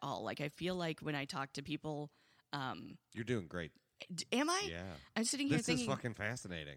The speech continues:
Speaker 1: "Oh, man," 'cause my palms are sweating. I'm like, "Oh, no."
Speaker 2: No, this is great.
Speaker 1: Oh, well.
Speaker 2: Yeah.
Speaker 1: Hey,
Speaker 2: <laughs>
Speaker 1: confidence.
Speaker 2: Yeah.
Speaker 1: Um, well, I,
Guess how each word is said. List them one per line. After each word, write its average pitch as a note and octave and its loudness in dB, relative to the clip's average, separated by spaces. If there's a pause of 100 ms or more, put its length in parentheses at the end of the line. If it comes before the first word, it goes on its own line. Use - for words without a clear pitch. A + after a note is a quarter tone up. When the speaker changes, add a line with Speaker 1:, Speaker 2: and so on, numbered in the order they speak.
Speaker 1:
"Oh, C4+ 2
man," B3+ 4
'cause A3+ 0
my G3+ 2 (140)
palms B3 -2
are A3 -6
sweating. F#3 0
I'm F3 0
like, E3+ -6
"Oh, A3 -4
no." C4+ 0
Speaker 2:
No, G#2+ 0
this A2+ -2
is G2+ -6
great. G#2+ -2 (160)
Speaker 1:
Oh, A#3 -8
well. - -8
Speaker 2:
Yeah. A2+ -4 (240)
Speaker 1:
Hey, - -8
Speaker 2:
<laughs> - -4
Speaker 1:
confidence. E3+ 6 (140)
Speaker 2:
Yeah. E3 4 (240)
Speaker 1:
Um, E4+ 6 (600)
well, C#4 0 (240)
I, A3 2